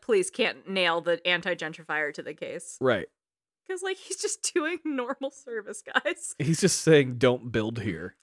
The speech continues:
Speaker 1: We see Sam on the bus listening to the radio, and then she switches to a video on her phone from Josh, who's basically going, "Hey guys, sorry about the drama,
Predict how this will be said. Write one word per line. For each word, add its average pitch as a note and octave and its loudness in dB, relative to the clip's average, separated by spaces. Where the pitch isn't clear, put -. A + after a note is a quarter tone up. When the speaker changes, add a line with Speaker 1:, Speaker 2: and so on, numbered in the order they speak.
Speaker 1:
We D4 2
see E4+ -2
Sam F3+ -2
on A3 2
the D4 -4
bus F3+ -2
listening G#3 -6
to C4 -4
the C4+ -4
radio, F3+ 0
and A3 0
then B3 0
she F4+ -2
switches C4 -4
to B3 -4
a G3 0
video F#3+ 0
on F3 -2
her F3 -4
phone E3+ -2
from C4+ 2
Josh, - 2
who's D#4 0
basically G4+ 0
going, C4 4
"Hey F4+ 0
guys, G#3+ 8
sorry F4+ 8
about G#3 4
the F3 -10
drama, F3+ 2